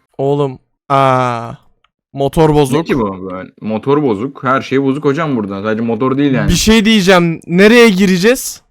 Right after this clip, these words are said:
Speaker 1: Neyde karar
Speaker 2: Bilmiyorum.
Speaker 1: kılıyoruz?
Speaker 2: Bence burada bir geceyi geçirelim. Ne yapacağız oğlum başka?
Speaker 1: Gün, tavşan var. Dur iki dakika tavşan alayım gülüm, bir dakika bekle.
Speaker 2: İşte tavşanı mı alıp geliyorsun?
Speaker 1: Beni gördü mü o?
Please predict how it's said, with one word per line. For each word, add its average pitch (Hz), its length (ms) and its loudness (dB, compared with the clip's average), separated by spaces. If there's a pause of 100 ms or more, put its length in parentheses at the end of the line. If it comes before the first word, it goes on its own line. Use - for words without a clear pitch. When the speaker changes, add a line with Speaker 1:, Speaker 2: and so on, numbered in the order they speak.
(120)
Speaker 1:
Neyde 196 380 6
karar 208 280 6
Speaker 2:
Bilmiyorum. 240 180 2
Speaker 1:
kılıyoruz? 196 440 2 (540)
Speaker 2:
Bence 139 320 0
burada 165 260 0
bir 170 80 0
geceyi 143 360 0
geçirelim. 156 500 -2
Ne 147 40 2
yapacağız 156 280 -4
oğlum 180 160 -4
başka? 135 560 -4 (520)
Speaker 1:
Gün, 170 360 -2 (300)
tavşan 190 440 2
var. 143 200 -4 (320)
Dur 190 80 -4
iki 185 120 2
dakika 190 200 0
tavşan 202 220 2
alayım 180 260 2
gülüm, 175 180 0
bir 165 60 2
dakika 156 160 -2
bekle. 151 200 -6 (680)
Speaker 2:
İşte - 180 -20
tavşanı 127 420 -4
mı 175 80 -8
alıp 110 200 -8
geliyorsun? 107 440 -8 (260)
Speaker 1:
Beni 139 220 -4
gördü 143 300 0
mü 160 100 -2
o? 160 160 -4